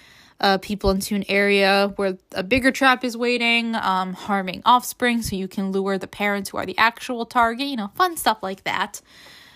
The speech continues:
And most fun trap of all, using people's compassion against them. Uh, you know, the two, uh, a bomb that goes off twice, you know, once where it's enough to cause damage and people come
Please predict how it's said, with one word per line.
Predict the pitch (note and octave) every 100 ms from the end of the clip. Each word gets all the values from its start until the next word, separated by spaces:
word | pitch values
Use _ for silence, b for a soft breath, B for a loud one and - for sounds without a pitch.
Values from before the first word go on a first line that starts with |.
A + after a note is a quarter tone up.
| B
And | A3+ A3+ G#3+ G#3 G#3 G3+
most | A#3 D#4 E4 -
fun | - G#3 G3
trap | G3 F#3+ F3+
of | F#3+
all, | B3+ D4+ C#4+ D4 D4 B -
using | G#3+ D4 G#3+ G3+
people's | A3 G#3 A#3+
compassion | - - - E3+ - A#3+ C#4+
against | C4 D4+ D4 -
them. | G3 F#3 E3+ D3+ F#3 B B B -
Uh, | G3+ G3+
you | G#3+
know, | F3 F3
the | F3+ F3+ F3+ -
two, | - B3 G#3+ -
uh, | A3 G#3+ - _ _ _ -
a | -
bomb | G3+ G#3 A3 A3+
that | A3
goes | A3 A3+
off | B3 A#3+
twice, | - D#4+ A#3 G3 G3+
you |
know, | F3+ E3+
once | F#3 F#3 F3 G3 C4 - -
where | G3+ G3
it's | G3
enough | G3+ F#3 F#3+
to | G3+
cause | - F3+ F#3+
damage | - F3 F#3 G3
and |
people | A3+ G#3+ G#3
come | - A3+ G3+